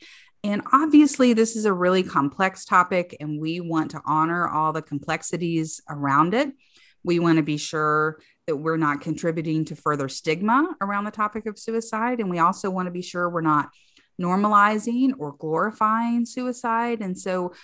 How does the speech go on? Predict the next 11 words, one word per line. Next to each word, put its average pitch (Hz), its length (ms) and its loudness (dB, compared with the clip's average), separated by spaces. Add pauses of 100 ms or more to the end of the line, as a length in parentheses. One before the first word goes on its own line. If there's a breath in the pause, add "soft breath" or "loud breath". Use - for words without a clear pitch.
(180 loud breath)
we're 214 100 -2
gonna 254 240 2
try 214 440 2
to 220 160 -8
handle 190 380 -4
all 185 120 -2
those 180 200 -4
complexities 170 720 -6
with - 160 -10
care. 170 500 2
And 156 360 2